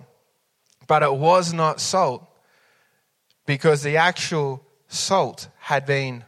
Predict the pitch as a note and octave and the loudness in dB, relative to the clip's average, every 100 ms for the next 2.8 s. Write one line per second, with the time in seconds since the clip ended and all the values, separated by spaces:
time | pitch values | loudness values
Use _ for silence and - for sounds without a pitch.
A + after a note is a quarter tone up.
0 | - C3+ D3+ - - C3+ D3+ D3 C3+ C3+ | -10 -2 -2 -2 -6 -2 2 2 0 -2
1 | C3+ C3 C3+ C3 B2 _ - - _ - | -4 -4 -6 -6 -12 _ -20 -20 _ -20
2 | B2 C3 A#2+ D3+ C#3+ A#2+ B2 | -8 -6 0 2 2 0 -8